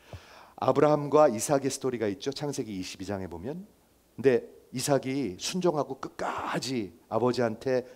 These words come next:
잡히러 그 모리-, 모리아산을 올라가잖아요. 그게 예수님의 모형이었었습니다. 다 예수님을 향하고 있습니다. 두 번째 예언은 뭐냐 하면, 삼백 개의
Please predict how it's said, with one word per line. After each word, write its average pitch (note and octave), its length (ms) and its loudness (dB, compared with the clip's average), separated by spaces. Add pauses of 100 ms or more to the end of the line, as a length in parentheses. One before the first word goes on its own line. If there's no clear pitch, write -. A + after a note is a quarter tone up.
(340)
잡히러 A2+ 600 -2
그 A2+ 100 -4
모리-, G#2 340 -2
모리아산을 A2+ 560 0
올라가잖아요. E2+ 720 -8 (400)
그게 D3+ 220 -4
예수님의 A2 420 -6
모형이었었습니다. E2+ 880 -14 (1080)
다 - 460 2
예수님을 C3+ 400 2
향하고 F2+ 240 -8
있습니다. - 360 -12 (320)
두 F3 160 4
번째 A#3 320 8
예언은 D#3 320 8
뭐냐 G#2+ 260 -2
하면, G#2 400 -2 (540)
삼백 A#3 600 6
개의 F3 460 8